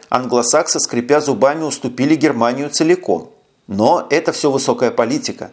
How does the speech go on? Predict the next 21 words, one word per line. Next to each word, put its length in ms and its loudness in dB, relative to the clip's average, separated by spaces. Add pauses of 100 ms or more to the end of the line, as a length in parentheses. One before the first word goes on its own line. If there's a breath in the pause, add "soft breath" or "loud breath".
которая 400 2
творилась 500 2
где-то 260 0
далеко 400 4
отсюда. 480 -2 (400)
А 100 2
лично 320 -2
для 160 2
меня 440 2 (160)
весь 240 4
этот 240 2
разговор 600 2
вылился 480 2
наконец-таки 720 -2
в 120 -14
получение 580 0
частичного 680 0
доступа 520 0 (260)
к 40 -20
комиссарскому 680 2
телу. 360 -2